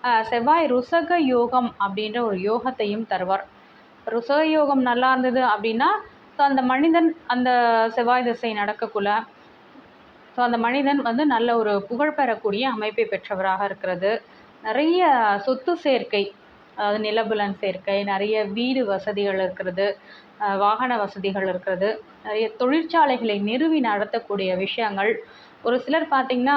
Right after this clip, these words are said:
ஐ ஏ எஸ், ஐ பி எஸ் இந்த மாதிரியான துறைகள்ல இருக்கிறது, அஹ், போலீஸ்,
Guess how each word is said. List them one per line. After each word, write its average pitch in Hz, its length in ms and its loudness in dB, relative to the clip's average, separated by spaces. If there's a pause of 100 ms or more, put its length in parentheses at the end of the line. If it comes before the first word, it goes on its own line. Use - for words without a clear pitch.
ஐ 214 160 2
ஏ 233 140 2
எஸ், 233 220 -2
ஐ 214 160 0
பி 226 140 -6
எஸ் 233 220 -4
இந்த 233 180 -2
மாதிரியான 254 580 0 (420)
துறைகள்ல 214 460 0
இருக்கிறது, 196 420 -2 (600)
அஹ், 208 680 2 (100)
போலீஸ், 262 420 2